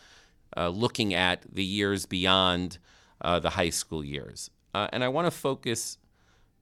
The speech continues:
first on, on some of the gender issues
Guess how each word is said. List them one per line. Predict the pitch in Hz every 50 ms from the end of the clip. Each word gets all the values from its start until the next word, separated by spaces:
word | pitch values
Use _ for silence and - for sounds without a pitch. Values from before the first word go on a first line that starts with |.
| _ _
first | - - - 143 123 113 104 - - - -
on, | 95 98 95 95 95 95 87 - _ _ _ _ _ _ _ - - _ -
on | 101 107 - - _
some | - - - - 127 127 131
of | 120 98 95
the | 107 101 98
gender | 90 85 - 107 101 104 113 110 92 98 90 87 - -
issues | 85 82 - - - 82 78 78 78 78 78 - - -